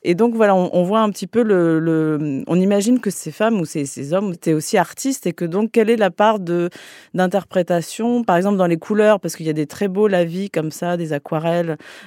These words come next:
des choses avec des superpositions de couleurs. Donc quelle est leur interprétation là-dedans, quelle est, dans, dans les coloris par exemple, dans le, il y a forcément une interprétation, c'est, quand vous copiez quelque chose.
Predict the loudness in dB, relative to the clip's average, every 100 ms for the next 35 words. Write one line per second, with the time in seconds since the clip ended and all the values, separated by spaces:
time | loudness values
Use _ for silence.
0 | -8 -6 -4 -2 0 0 -2 -8 -4 -6
1 | -4 -6 -6 -8 -8 -4 -2 -4 -6 -2
2 | 2 2 2 -2 -4 -2 0 2 0 -2
3 | -4 -6 -6 -4 -4 -4 -4 -2 -2 -4
4 | -6 -6 -4 -4 -4 -4 -2 -4 -4 -2
5 | 0 0 -2 -4 -4 -4 -4 -4 -4 -4
6 | -6 -8 -6 0 0 0 0 2 2 0
7 | -2 -6 -8 -6 -6 -6 -8 -8 -8 -10
8 | -6 -8 -6 -8 -8 -10 -8 -10 -8 -8
9 | -8 -8 -10 -8 -8